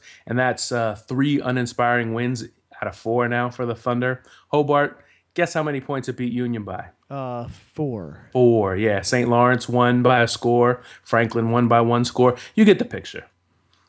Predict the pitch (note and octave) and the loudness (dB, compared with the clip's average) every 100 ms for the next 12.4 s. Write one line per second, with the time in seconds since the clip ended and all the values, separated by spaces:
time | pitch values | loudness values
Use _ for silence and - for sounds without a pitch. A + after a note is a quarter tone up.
0 | _ C3 G3+ G#3+ E3 C#3 E3 E3 D#3+ C#3+ | _ 4 4 6 2 2 0 0 0 0
1 | B2 C#3+ C#3+ C#3+ D3+ D3 D3+ D3 - C#3+ | 2 2 2 0 0 0 -6 -10 -6 -6
2 | - - C#3 C#3 C#3 D3 C#3+ A#2+ B2 A2 | -6 -4 0 0 0 -4 -4 -2 -2 0
3 | A#2 C#3+ - A#2+ A#2+ C3+ - - C#3 A#2+ | 0 0 -2 -4 -2 -2 -2 2 4 2
4 | - C#3+ C#3+ D3+ D3 _ - _ _ - | 2 0 2 -2 -4 _ -20 _ _ -4
5 | G#2 G2 F#2+ A#2 A2+ A2+ D3 E3+ E3+ D#3 | 0 0 0 2 4 6 6 6 4 4
6 | C#3+ C#3 D3 C3 B2 B2+ C#3+ D#3 A#2+ G#2 | 0 0 -2 -2 -2 -2 0 0 -4 -4
7 | A2+ A#2 _ _ - B2 F3+ D#3+ B2+ B2 | -6 -10 _ _ -6 0 2 2 2 2
8 | B2 - A#2+ A#2+ A2+ A#2+ - - A2 G#2 | 0 -2 0 0 0 -2 -4 -4 -2 -2
9 | A2 A2 A2+ A#2 - _ - B2+ A#2+ A#2 | -2 -2 -2 -2 -6 _ 0 4 4 2
10 | A2+ A2+ A2 A2 A2 A2+ A#2 - - - | 2 2 2 2 2 2 -2 -10 -20 -20
11 | - G#2+ G2+ G2 G2 A2 - - D#3 E3 | -2 0 2 0 -4 -6 -10 0 4 4
12 | D#3 - - | 2 -4 -8